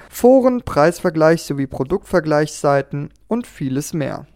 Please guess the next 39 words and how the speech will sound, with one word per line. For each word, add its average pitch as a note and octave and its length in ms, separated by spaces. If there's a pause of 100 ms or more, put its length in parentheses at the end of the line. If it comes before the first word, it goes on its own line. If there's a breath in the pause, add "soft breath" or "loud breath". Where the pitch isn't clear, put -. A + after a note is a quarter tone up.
(100)
Siebenundsiebzig A3 840
Prozent F#3+ 600
der D#3 100
deutschen F3 420
Verbraucher E3+ 920 (200 soft breath)
nutzen F3 420
Google A3 300
Maps E3+ 480
für - 180
die C#3 120
Suche E3+ 300
nach G#3 160
Informationen D#3 760
zu - 140
lokalen D3 500
Geschäften D#3 600
und F3+ 220
Produkten. - 720 (200)
Diese G3+ 260
Zahl E3+ 340
macht C#3+ 260
klar, F3+ 320
dass E3+ 220
Online-Marketing D#3 840
auch - 140
für - 160
Existenzgründer D#3+ 920
und - 160
Start-ups - 720
kein C#3+ 220
optionaler D#3 640
Parameter D3 640
mehr C3+ 180
ist, - 400
sondern A3+ 400
einer D#3+ 340
der C#3 160
wichtigsten E3+ 500
Erfolgsfaktoren. - 1080